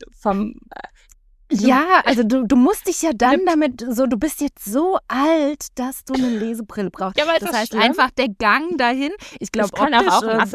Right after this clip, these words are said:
Speaker 1: Accessoire
Speaker 2: voll das
Speaker 1: sein.
Speaker 2: Highlight werden,
Speaker 1: Ja.
Speaker 2: ja klar. Oder irgendwelche anderen Sachen wissen wir alle, ähm, dass das, ähm, mit Brille oftmals sehr, ähm, ja, also whatever. Äh,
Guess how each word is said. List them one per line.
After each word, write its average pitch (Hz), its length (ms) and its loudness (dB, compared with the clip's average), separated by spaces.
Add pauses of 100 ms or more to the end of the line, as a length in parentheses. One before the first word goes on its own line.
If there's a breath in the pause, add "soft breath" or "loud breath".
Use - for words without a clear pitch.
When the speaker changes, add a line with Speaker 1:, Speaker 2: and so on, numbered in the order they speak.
Speaker 1:
Accessoire 220 260 4
Speaker 2:
voll 247 140 4
das 190 180 2
Speaker 1:
sein. 240 140 4
Speaker 2:
Highlight 285 500 2
werden, 220 320 2
Speaker 1:
Ja. 196 80 -2
Speaker 2:
ja 214 60 -2
klar. 214 480 0
Oder 208 180 -2
irgendwelche 233 560 -2
anderen 262 300 0
Sachen 208 260 -2
wissen 220 240 -4
wir 190 160 -2
alle, 208 400 -2
ähm, 202 240 -4
dass 208 220 -6
das, - 340 -14
ähm, 185 300 -4
mit - 180 -8
Brille 208 400 -4
oftmals 196 540 -6
sehr, 185 400 -4
ähm, 180 360 -8
ja, 139 200 -8
also 185 260 -4
whatever. 185 400 -2 (320 loud breath)
Äh, 233 160 -2